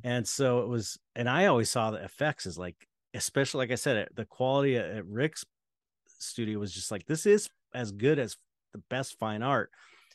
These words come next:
And so that's kind of my, uh, f-, uh, mission statement with my work is, like, I'm sort of trying to present that sort of stuff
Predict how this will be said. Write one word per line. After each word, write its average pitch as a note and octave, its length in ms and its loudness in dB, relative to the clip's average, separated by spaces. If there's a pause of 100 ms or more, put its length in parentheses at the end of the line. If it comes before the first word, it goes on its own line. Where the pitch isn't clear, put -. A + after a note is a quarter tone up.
(120)
And A#2+ 180 -2
so A#2+ 460 0 (840)
that's D3 240 2
kind E3+ 260 -2
of C#3 80 2
my, G#2+ 600 -2
uh, F#2+ 480 -8
f-, - 160 -20 (720)
uh, G#2 260 -8 (140)
mission C3 480 2
statement F#2+ 480 -6
with G#2 180 -6
my F#2+ 160 -4
work G#2 400 -2
is, F#2 160 -10
like, F2+ 300 -10 (440)
I'm G#2+ 200 -4
sort D3+ 280 4
of C3+ 120 0
trying B2+ 280 0
to - 100 -14
present A2 520 0 (1200)
that A#2+ 460 0
sort C3 260 2
of G#2+ 80 -6
stuff - 580 -2